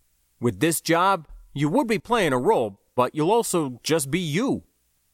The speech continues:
And anyway, it's only until Dieter gets what we need." "It's acting," Stina injected a little late,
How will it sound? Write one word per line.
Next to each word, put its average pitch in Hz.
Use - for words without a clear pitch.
And 123
anyway, 151
it's 127
only 240
until 185
Dieter 139
gets 139
what 117
we 101
need." 110
"It's 160
acting," 156
Stina 139
injected 127
a 113
little 110
late, 151